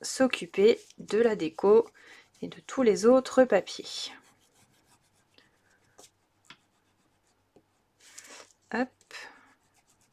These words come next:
On efface bien les traits.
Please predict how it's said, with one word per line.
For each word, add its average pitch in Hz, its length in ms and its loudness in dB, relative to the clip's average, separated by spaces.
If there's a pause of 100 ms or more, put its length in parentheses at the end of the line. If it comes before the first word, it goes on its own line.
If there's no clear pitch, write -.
(1600)
On 254 180 4
efface 190 320 -2
bien 208 200 0
les 180 120 -4
traits. 196 480 -4